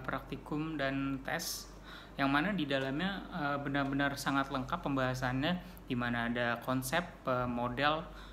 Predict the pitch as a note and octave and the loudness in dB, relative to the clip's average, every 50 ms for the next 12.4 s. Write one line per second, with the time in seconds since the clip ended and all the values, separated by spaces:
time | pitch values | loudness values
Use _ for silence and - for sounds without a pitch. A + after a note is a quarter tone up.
0 | - - - - - - - - - - - - - C3+ C3+ C3+ C3 - D#3+ D#3+ | -14 -16 -16 -16 -16 -16 -18 -16 -16 -16 -4 2 6 6 6 6 4 2 0 2
1 | E3 E3 D#3 D#3+ D#3+ - - - - - - - - - - - C3 C3 C3 B2+ | 4 6 6 4 4 0 -6 -14 -14 -16 -16 -16 -16 -10 -2 2 4 4 6 6
2 | C3 C3 C3 C3 - - - - - - - D#3+ D#3+ E3 E3+ F3+ F3+ - - - | 6 4 2 0 -2 -4 -6 -6 -4 -2 0 0 0 0 -2 -4 -4 -8 -12 -14
3 | - - - - - - C3 B2+ C3 B2+ C#3 C3 C3 C3 B2+ B2+ B2+ B2+ C3 C3 | -14 -14 -14 -8 -2 2 4 4 4 4 2 2 4 4 4 4 4 6 4 4
4 | C3 C3+ C#3+ D3+ D3 - C3+ B2+ B2+ B2+ B2 B2 B2 B2+ - D3 D3+ D#3 D#3 D3+ | 4 2 -2 -2 -2 2 2 2 2 2 0 0 -2 2 2 2 2 2 0 -4
5 | - - - - - - - - - C3+ C3+ B2+ C3+ D3+ D3+ D3 D#3+ F3 F3 F3+ | -8 -12 -14 -14 -14 -14 -8 0 2 4 4 4 4 2 2 4 4 4 4 4
6 | F3+ F3 F3 D#3+ D3+ D3 D3 D3 C#3+ D3 C#3 - D3 C#3+ D3 D3 D3 E3 D#3 D3 | 4 2 0 0 2 2 2 2 2 0 0 0 0 0 0 0 0 0 0 2
7 | C#3 C3+ C3 C3 C3 C#3+ D3+ D#3 - - - - - - - - - C3+ C3 C3 | 2 2 2 2 2 2 0 -2 -2 -8 -14 -16 -18 -18 -12 -4 2 4 6 6
8 | C3 C3+ C3 C3 C3 C3+ - - - - - - C#3 C#3 C#3 C3 C3+ C3 B2+ C3 | 6 6 6 4 4 0 -6 -12 -14 -14 -8 -2 0 0 2 2 2 2 2 2
9 | C3 C3 B2+ B2+ B2+ - - C#3+ C#3+ - - - - - - - - - - - | 2 2 2 0 0 2 2 2 2 2 0 -10 -12 -14 -16 -16 -16 -16 -16 -16
10 | - - - - - - C3+ C3 C3 C3 C3 C#3 D#3 D3+ C3 B2+ C3 C3 C#3 C3+ | -16 -14 -14 -12 -6 -4 -2 -2 0 2 2 2 2 4 4 6 6 4 4 2
11 | - C3+ C3 C3 - B2+ C3 B2+ B2+ B2 B2 B2+ B2+ C3 B2+ C3+ C3 B2 B2 B2+ | 2 0 0 2 0 2 4 4 4 4 4 2 0 0 0 0 0 0 0 -2
12 | B2+ - D3+ C#3 C#3+ - D#3+ E3+ | -2 -2 -4 -2 0 0 0 0